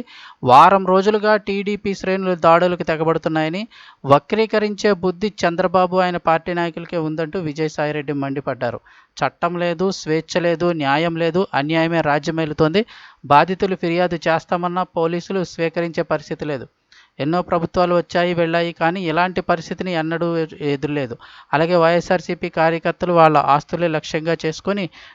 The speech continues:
టీడీపీ శ్రేణులు స్వైర విహారం చేస్తున్నాయని, మీరు టీడీపీ కార్యకర్తల, గూండాల ప్రమాణ స్వీకారానికి ముందే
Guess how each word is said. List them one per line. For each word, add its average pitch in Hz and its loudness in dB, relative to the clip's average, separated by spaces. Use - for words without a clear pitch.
టీడీపీ 185 4
శ్రేణులు 180 2
స్వైర 165 2
విహారం 165 2
చేస్తున్నాయని, 160 -2
మీరు 175 -2
టీడీపీ 180 0
కార్యకర్తల, 180 2
గూండాల 175 2
ప్రమాణ 175 2
స్వీకారానికి 180 -4
ముందే 170 -6